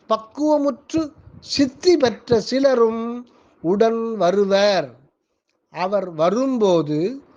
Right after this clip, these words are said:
பக்குவமுற்று சித்தி பெற்ற சிலரும் உடன் வருவர். இது முக்கியம். இப்பொழுது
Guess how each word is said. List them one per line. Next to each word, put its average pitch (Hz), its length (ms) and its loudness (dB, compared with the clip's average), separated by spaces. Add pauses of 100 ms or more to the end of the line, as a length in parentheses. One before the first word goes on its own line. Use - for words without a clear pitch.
(400)
பக்குவமுற்று 226 1300 0 (340)
சித்தி - 580 0
பெற்ற 254 420 0
சிலரும் 220 920 -2 (340)
உடன் 220 540 -2
வருவர். 165 680 2
இது 165 340 -4
முக்கியம். 165 500 0 (800)
இப்பொழுது 180 840 2